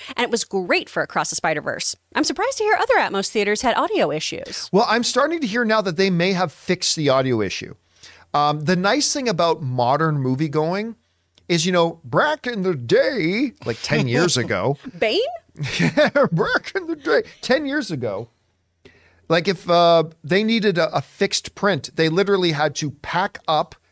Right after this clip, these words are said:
Speaker 2: this giant film canister, load it onto a truck,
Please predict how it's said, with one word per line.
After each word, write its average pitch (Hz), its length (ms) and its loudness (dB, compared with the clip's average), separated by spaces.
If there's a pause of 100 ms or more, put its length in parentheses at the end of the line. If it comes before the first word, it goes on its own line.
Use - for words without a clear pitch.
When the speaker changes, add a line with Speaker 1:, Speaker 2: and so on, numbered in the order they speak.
Speaker 2:
this 131 260 0
giant 170 600 -2
film 170 320 0
canister, 117 680 -6 (300)
load 185 320 4
it 226 100 0
onto 180 460 0
a 151 60 0
truck, - 500 0